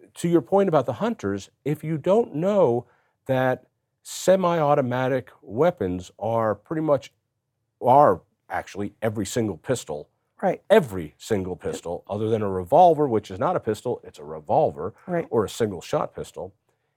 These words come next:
Speaker 1: every other hunting rifle other than a bolt action is a semi-automatic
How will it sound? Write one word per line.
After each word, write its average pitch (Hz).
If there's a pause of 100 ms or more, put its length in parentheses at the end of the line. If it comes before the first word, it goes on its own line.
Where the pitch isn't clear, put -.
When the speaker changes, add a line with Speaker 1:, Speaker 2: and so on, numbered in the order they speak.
(200)
Speaker 1:
every 139
other 110 (100)
hunting 160
rifle 101
other 101
than 92
a -
bolt 107
action 101 (480)
is 110 (540)
a 123
semi-automatic 98